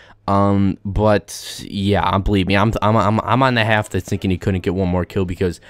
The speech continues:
you know, I've gotten a bunch of hundred kill games, and they've all been with the Honey Badger, the A K twelve, or some really good weapon like that.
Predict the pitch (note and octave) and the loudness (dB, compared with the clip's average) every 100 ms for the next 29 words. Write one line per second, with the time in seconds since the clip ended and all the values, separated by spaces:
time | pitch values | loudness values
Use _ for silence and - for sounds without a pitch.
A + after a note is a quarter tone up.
0 | - A2+ B2+ D3+ F3+ F3 B2+ A2 - G#2 | -20 -10 -2 0 0 -4 -2 -2 0 0
1 | G2+ F#2 F2 F2+ F2 - D#2+ D2 - D2 | 0 0 0 0 -2 -4 -8 -8 -10 -8
2 | F2+ F#2+ F#2+ G2 G#2+ A#2 A2 G2+ F#2+ G2 | -8 -6 -6 -2 0 0 0 -2 -2 -2
3 | F#2 G2+ F#2+ G2 F#2+ F#2 G2 F#2 F#2 - | 2 2 2 2 2 2 0 -2 -2 -4
4 | F#2 - A#2+ A2+ G#2+ G#2 - B2+ A2 - | -8 -4 0 0 0 -4 -2 -4 -4 -10
5 | - - A2 B2+ C#3+ C#3+ B2+ G2+ B2 A#2+ | -20 -12 -4 0 4 4 2 -2 2 2
6 | A2 G#2+ A2 G#2 F#2+ F#2 G#2+ G2 - | 0 -4 -2 -4 -4 -2 0 0 -2